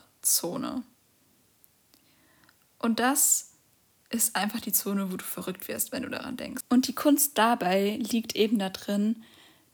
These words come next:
dich wirklich in diese Zone einmal reinzufühlen. Und von da aus, ja, wirklich einmal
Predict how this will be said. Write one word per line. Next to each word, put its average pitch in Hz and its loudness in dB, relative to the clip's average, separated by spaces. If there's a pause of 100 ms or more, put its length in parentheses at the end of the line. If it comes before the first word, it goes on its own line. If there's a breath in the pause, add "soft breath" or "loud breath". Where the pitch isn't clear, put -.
dich 202 -4
wirklich 262 0 (260)
in 208 4
diese 190 0
Zone 208 -2
einmal 233 0
reinzufühlen. 180 -2 (1800)
Und 208 0 (500)
von 220 -2
da 196 2
aus, - 0 (2000)
ja, 214 0
wirklich 277 -2 (300)
einmal 196 0